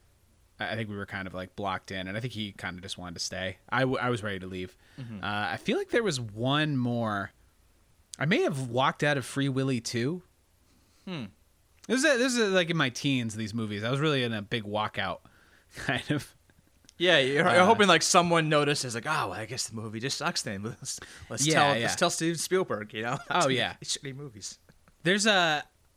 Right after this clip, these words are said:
Speaker 1: i-, there, there was a, um, uh, wh-, which Marvel movie did I walk out of where I just didn't feel like staying till the end of the credits? It might have been Spider-Man Homecoming or f-, not Far From Home. I stayed for that one. But anyway,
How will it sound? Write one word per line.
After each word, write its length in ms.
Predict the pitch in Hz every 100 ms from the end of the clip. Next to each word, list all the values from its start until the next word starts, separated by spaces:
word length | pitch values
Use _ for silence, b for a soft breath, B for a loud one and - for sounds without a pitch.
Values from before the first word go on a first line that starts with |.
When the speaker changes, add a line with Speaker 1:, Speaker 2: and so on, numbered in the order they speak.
| -
Speaker 1:
i-, 120 | 196
there, 240 | 190 185
there 100 | 180
was 260 | 180 220 190
a, 240 | 180 156
um, 480 | 135 123 113 107 107 - _ _ _ _ _ _ _ _
uh, 120 | - 110
wh-, 260 | 127 170
which 180 | 180 -
Marvel 380 | 151 131 131 117
movie 240 | 110 107
did 100 | 107
I 120 | 107 107
walk 320 | 110 104 -
out 260 | 101 98
of 320 | 98 95 92 120
where 100 | 120
I 60 |
just 180 | 143 -
didn't 280 | 175 190 147
feel 180 | 151 147
like 140 | 135
staying 400 | - 127 120 127
till 160 | 120 120
the 80 | 113
end 100 | 113
of 40 |
the 60 | 110
credits? 560 | - 110 113 113 - B B B
It 80 | 139
might 100 | 226
have 60 | 359
been 120 | 123
Spider-Man 640 | - 143 143 147 143 139
Homecoming 880 | 127 135 139 139 - 151 156 156 160 b b b b b -
or 380 | 123 123 120 117
f-, 300 | - - - _
not 180 | 165 190
Far 200 | - 139
From 160 | 123 101
Home. 300 | 95 90 90
I 60 | 117
stayed 240 | - 131
for 60 | 110
that 220 | 104 92
one. 160 | 92 98 b b b -
But 80 |
anyway, 260 | 175 147 113